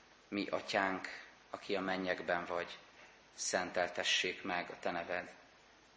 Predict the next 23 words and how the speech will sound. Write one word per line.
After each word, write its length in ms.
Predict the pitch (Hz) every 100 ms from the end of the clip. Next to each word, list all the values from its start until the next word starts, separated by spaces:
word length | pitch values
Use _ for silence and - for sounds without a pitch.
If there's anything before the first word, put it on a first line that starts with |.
| -
Jöjjön 300 | 95 92 90
el 100 | 85
a 120 | 82
Te 160 | - 98
országod, 760 | 95 - - 92 90 90 - - - - - - -
legyen 280 | 90 90
meg 160 | 85 82
a 120 | 85
Te 140 | - 98
akaratod, 600 | 92 98 90 - 92 - - - - - -
amint 360 | 92 90 87 90
a 60 |
mennyben, 680 | 87 92 98 104 104 104 - - -
úgy 140 | 90
a 60 | 85
földön 420 | - 90 82 78
is. 480 | 82 - - - - - - - - - -
Mindennapi 600 | 110 107 98 95 92 98
kenyerünket 960 | - 98 92 92 92 - 92 - - -
add 200 | 98 101
meg 180 | 92 90
nékünk 500 | 90 87 87 85 -
ma 280 | 95 92